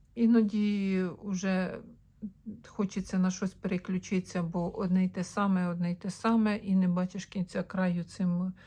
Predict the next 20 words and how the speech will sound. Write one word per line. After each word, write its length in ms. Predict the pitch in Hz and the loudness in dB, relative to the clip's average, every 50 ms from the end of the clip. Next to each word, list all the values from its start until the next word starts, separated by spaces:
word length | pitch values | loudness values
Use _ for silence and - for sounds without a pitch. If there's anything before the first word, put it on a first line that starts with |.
| - - - - - - - | -20 -20 -20 -20 -20 -12 -6
е, 160 | - 180 170 | -4 -4 -4
квадратикам. 920 | 170 - - 190 180 190 233 254 277 262 - 254 240 - 233 220 220 220 214 - - - - - - - - - - - | -4 -2 -2 -2 0 0 0 -2 -4 -4 -4 -6 -4 0 0 2 2 2 0 -2 -8 -18 -20 -20 -20 -20 -20 -20 -20 -12
Тож, 460 | - - 196 190 - - - - - 208 | -6 -4 -4 -2 -4 -6 -10 -8 -4 0
е, 420 | 196 190 190 185 180 175 185 196 - 190 180 180 - - - - | 0 2 2 2 0 0 -2 -2 -2 -2 -4 -4 -6 -12 -18 -8
це 180 | - 214 202 | -4 0 2
на 160 | 196 196 190 | 2 2 2
такий, 580 | 185 - 185 185 - - 175 160 165 - - - | 0 -2 -4 -6 -4 -4 -4 -4 -4 -8 -12 -12
е, 220 | 196 196 180 - 196 226 220 208 185 - - _ - - - - 202 - 202 214 | -10 -10 -8 -8 -10 -12 -12 -16 -18 -20 -20 _ -20 -20 -20 -18 -16 -12 -6 -4
якщо 600 | 190 185 185 - - 190 180 175 175 175 175 - - | -4 -4 -4 -4 -2 -2 0 0 0 -2 -6 -8 -8
в'язати, 760 | - 196 185 - 185 180 - - 180 170 170 - - - - | -8 -6 -4 -2 -2 -2 0 -2 -2 -2 -4 -8 -12 -8 -6
е, 300 | 180 175 170 175 180 185 196 202 226 233 - - 214 202 208 - - - | -4 -4 -2 -2 -4 -4 -6 -8 -12 -14 -16 -14 -12 -12 -14 -14 -12 -4
плед, 360 | - 233 262 277 285 - - - - - - - - - - - - - - - - - - - - - - - - - - - - - - - - - - - - - - - - - - _ _ _ _ _ _ _ _ _ _ _ _ _ _ - - - - 196 190 - | -2 0 0 0 -2 -6 -12 -18 -20 -20 -20 -20 -20 -20 -20 -20 -20 -20 -20 -20 -20 -20 -20 -20 -20 -20 -20 -20 -20 -20 -20 -20 -20 -20 -20 -20 -20 -20 -20 -20 -20 -20 -20 -20 -20 -20 -20 _ _ _ _ _ _ _ _ _ _ _ _ _ _ -20 -20 -14 -8 -8 -6 -4
то 80 | 208 | -4
треба 320 | 190 - 240 233 214 208 190 | -4 -2 0 0 0 -2 -2
чимось 340 | - 214 202 196 190 - | 0 0 0 0 0 -2
розбавляти 680 | 196 190 185 180 - 185 175 180 196 196 190 - 190 185 | -4 -4 -4 -4 -4 -4 -4 -2 -2 -2 -2 -4 -6 -10
ще 200 | - - 175 165 | -6 -4 -4 -4
в'язання, 680 | 170 175 170 170 - - 185 180 180 180 190 185 185 | -4 -4 -6 -6 -6 -6 -6 -6 -4 -4 -6 -6 -8
ще 240 | - - - 175 165 | -8 -6 -6 -6 -6
якимсь. 540 | 180 180 185 - - 196 185 185 - - - | -6 -10 -12 -12 -12 -12 -12 -12 -14 -18 -20